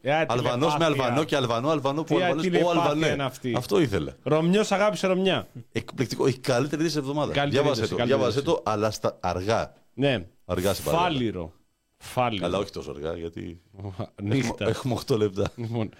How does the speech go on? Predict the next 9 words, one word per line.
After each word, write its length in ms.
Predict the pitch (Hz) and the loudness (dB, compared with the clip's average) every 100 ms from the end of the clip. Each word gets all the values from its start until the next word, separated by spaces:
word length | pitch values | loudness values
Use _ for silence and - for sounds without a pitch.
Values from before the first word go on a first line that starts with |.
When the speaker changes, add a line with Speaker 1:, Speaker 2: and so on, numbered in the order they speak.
| - - - _ _ - | -20 -20 -20 _ _ -4
Speaker 1:
Αλβανός 920 | 123 127 117 123 120 120 123 143 170 | 0 0 0 0 2 2 2 2 0
Speaker 2:
Ψιλόβροχο. 520 | - 95 85 69 - - | -4 -4 -6 -10 -12 -2
Speaker 1:
πυροβόλησε 1300 | 127 120 113 107 120 151 160 123 107 - 92 82 87 _ | 2 4 2 2 2 2 2 0 -2 -4 -6 -8 -12 _
τον 360 | 117 113 113 123 | 0 2 4 4
είναι 260 | 151 156 | 4 4
Αλβανό 640 | 139 113 98 110 117 139 127 | 2 0 -2 -2 0 0 0
σύντροφο 880 | - 120 113 113 104 - 107 135 - _ _ _ _ - | -2 -4 -2 -2 -2 -4 -4 -4 -8 _ _ _ _ -4
και 180 | 127 | 0
αδελφό 880 | 123 113 101 107 101 - 117 131 156 | 2 0 0 -2 -2 -2 0 0 -2